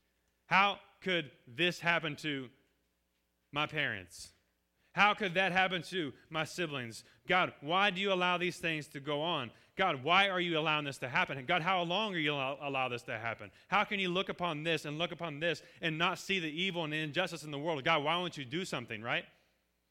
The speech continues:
We read passages that tell us, like James chapter one, "Consider it pure joy when you face trials of many kinds." That's a great concept, but sometimes that's the most difficult concept.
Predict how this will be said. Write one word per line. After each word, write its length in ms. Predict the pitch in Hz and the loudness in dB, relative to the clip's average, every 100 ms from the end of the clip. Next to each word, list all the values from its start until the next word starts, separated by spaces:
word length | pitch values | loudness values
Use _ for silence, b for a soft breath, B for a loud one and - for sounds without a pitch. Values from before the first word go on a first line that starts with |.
| _ _ _ _ _ _ _ _ _ _ _ | _ _ _ _ _ _ _ _ _ _ _
We 100 | 160 | -2
read 220 | 180 208 | 2 2
passages 540 | 185 190 208 202 170 160 | 2 4 4 0 -4 -4
that 100 | 147 | -2
tell 160 | 180 | 0
us, 100 | 190 | 0
like 160 | 180 147 | -2 -4
James 320 | 123 185 180 | -2 0 0
chapter 240 | 190 175 160 | -2 -2 -2
one, 160 | 175 | -4
"Consider 520 | 147 170 - 202 208 | -4 -6 -2 2 2
it 140 | 202 - | 0 -4
pure 280 | 190 190 175 | -4 -2 -4
joy 400 | 135 185 175 135 B | -4 0 0 -2 B
when 100 | - | -6
you 80 | 175 | -4
face 240 | - 185 - | 0 -2 0
trials 280 | 175 180 | 0 0
of 80 | 165 | 0
many 180 | 170 175 | -2 -2
kinds." 400 | 185 190 160 123 B B | 0 0 0 -4 B B
That's 160 | 190 202 | 0 0
a 40 | |
great 280 | 170 196 202 | 0 2 2
concept, 420 | 190 202 190 165 | 0 -2 -2 -2
but 120 | 143 | -2
sometimes 420 | - 190 185 185 151 | -2 -2 0 -2 0
that's 140 | 165 | -2
the 40 | |
most 240 | 165 160 113 | -2 -4 0
difficult 440 | 175 202 185 147 | -2 0 -4 -4
concept. 420 | 160 135 - 120 | -4 -4 -4 -6